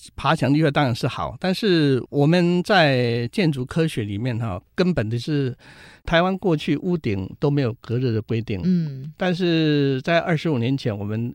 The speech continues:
Speaker 1: 导进屋顶隔热，就是屋顶五角砖下面要用，嗯，
Speaker 2: 隔热的
Speaker 1: 保丽龙隔热哈。
Speaker 2: 是。
Speaker 1: 还有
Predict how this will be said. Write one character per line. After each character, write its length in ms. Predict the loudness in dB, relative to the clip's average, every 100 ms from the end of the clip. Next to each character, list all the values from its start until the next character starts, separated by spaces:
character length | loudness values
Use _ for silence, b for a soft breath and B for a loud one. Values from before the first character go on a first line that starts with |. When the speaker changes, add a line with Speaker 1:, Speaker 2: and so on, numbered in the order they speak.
| -6
Speaker 1:
导 200 | -4 -2
进 400 | -4 -4 -6 -8 -14 _
屋 140 | -8 -6
顶 180 | -6 -6
隔 160 | -2
热， 260 | -2 -2 -6 _
就 140 | -2 0
是 100 | 2
屋 220 | 0 0
顶 340 | 2 0 -2 -6 -8
五 120 | -4
角 200 | 0 0
砖 200 | 0 -2
下 140 | 0
面 160 | 0 0
要 160 | 0
用， 420 | 0 -2 -2 -6 -10
嗯， 200 | -14 -8
Speaker 2:
隔 100 | -2
热 80 | 0
的 60 | 2
Speaker 1:
保 60 |
丽 120 | 4 2
龙 200 | 0 -2
隔 160 | -2 0
热 180 | 0 -2
哈。 140 | -4
Speaker 2:
是。 320 | -4 -6 -8 -10 -16 -20 _
Speaker 1:
还 200 | 0 2
有 220 | 4 0